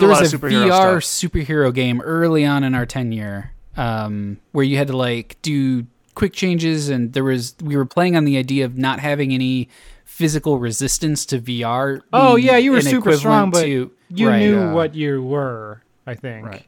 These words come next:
Speaker 3: You were more trying to hide your superpowers from other people. So this,
Speaker 2: Yes.
Speaker 3: this idea that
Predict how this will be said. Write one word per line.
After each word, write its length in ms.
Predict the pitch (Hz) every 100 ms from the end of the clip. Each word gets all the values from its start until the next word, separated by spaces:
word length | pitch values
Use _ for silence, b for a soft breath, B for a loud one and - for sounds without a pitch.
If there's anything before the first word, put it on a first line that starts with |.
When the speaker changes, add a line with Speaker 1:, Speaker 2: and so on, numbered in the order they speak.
| _
Speaker 3:
You 160 | 170 175
were 100 | 165
more 200 | 160 156
trying 240 | 156 143
to 60 | 120
hide 440 | - 147 139 135
your 100 | 123
superpowers 560 | 117 123 113 123 113 110
from 120 | 120
other 160 | 110 101
people. 280 | - 123 -
So 60 |
this, 160 | 139 139
Speaker 2:
Yes. 380 | 147 131 180 185
Speaker 3:
this 240 | 190 202 220
idea 420 | 214 180 190 185
that 440 | 165 156 143 143